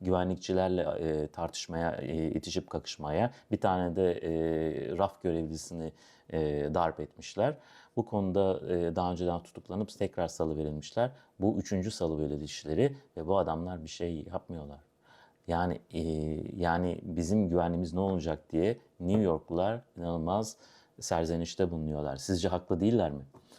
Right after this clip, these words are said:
Yani, e, bakın sadece Türkiye'de olaylar olmuyor. Buralarda da bu tarz olaylar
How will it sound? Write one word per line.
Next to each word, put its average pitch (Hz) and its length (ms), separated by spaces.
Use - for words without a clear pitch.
Yani, 147 520
e, 113 640
bakın 120 420
sadece 117 520
Türkiye'de 113 440
olaylar 101 360
olmuyor. 95 420
Buralarda 95 500
da 98 100
bu 87 80
tarz 82 240
olaylar 76 400